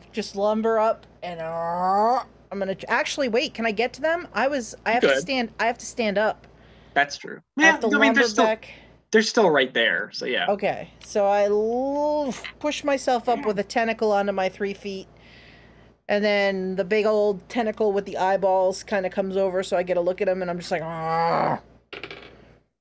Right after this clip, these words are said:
Speaker 1: Uh, that is gonna be a twenty-one.
Speaker 2: That'll hit, yeah. Oh
Speaker 1: All right.
Speaker 2: boy.
Speaker 1: Oh boy. Roar. Uh, ooh.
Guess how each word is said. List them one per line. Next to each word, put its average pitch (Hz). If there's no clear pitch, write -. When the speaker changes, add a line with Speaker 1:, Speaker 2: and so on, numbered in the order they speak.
Speaker 1:
Uh, 208
that 220
is 269
gonna 233
be 220
a 202
twenty-one. 214
Speaker 2:
That'll 160
hit, 156
yeah. 170
Oh 143
Speaker 1:
All 139
right. 170
Speaker 2:
boy. 190
Speaker 1:
Oh 185
boy. 165
Roar. 175
Uh, 175
ooh. 196